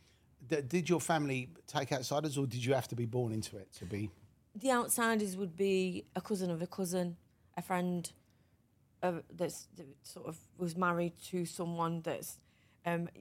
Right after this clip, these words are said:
Speaker 2: they'll be somehow related,
Speaker 1: Right.
Speaker 2: even if it's th-, three times <laughs> related,
Speaker 1: Got it. So they
Speaker 2: you know,
Speaker 1: wouldn't
Speaker 2: down the line.
Speaker 1: So it wasn't really
Speaker 2: Um,
Speaker 1: for, for outsiders. It was
Speaker 2: you
Speaker 1: always
Speaker 2: don't, yeah, it did, and they
Speaker 1: close.
Speaker 2: never took just anybody from the street. They would have to be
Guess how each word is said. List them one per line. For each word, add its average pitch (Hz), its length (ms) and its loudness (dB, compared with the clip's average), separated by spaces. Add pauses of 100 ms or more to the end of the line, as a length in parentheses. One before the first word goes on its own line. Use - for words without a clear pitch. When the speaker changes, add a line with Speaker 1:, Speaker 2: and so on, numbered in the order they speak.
(120)
Speaker 2:
they'll 220 180 10
be 220 240 4
somehow 202 760 4 (140)
related, 180 760 4 (280)
Speaker 1:
Right. 101 240 -14
Speaker 2:
even 202 260 0
if 196 180 -2
it's 185 160 -14 (720)
th-, - 140 -20 (120)
three 185 380 0
times 190 500 4
<laughs> - 0 -
related, 233 560 4
Speaker 1:
Got 170 100 6
it. - 140 0
So - 140 2
they 156 40 6
Speaker 2:
you - 40 8
know, 220 80 8
Speaker 1:
wouldn't 208 100 8
Speaker 2:
down 208 260 8
the 202 60 6
line. 190 520 6
Speaker 1:
So 156 60 8
it 147 40 4
wasn't 165 240 4
really 156 240 8
Speaker 2:
Um, 208 180 8
Speaker 1:
for, 123 220 6
for 123 180 -2
outsiders. 113 520 2
It 123 100 -2
was 120 120 -6
Speaker 2:
you 139 60 6
Speaker 1:
always 123 220 6
Speaker 2:
don't, 170 240 2 (220)
yeah, 180 240 8
it 185 120 -2
did, 226 180 2
and 233 140 4
they 247 60 6
Speaker 1:
close. 240 60 4
Speaker 2:
never 233 240 6
took - 340 -4
just - 280 -14
anybody 180 380 2
from 170 200 -6
the 160 60 -6
street. - 460 -6
They 170 80 2
would 170 140 2
have 165 300 -2
to 180 100 -8
be 160 460 2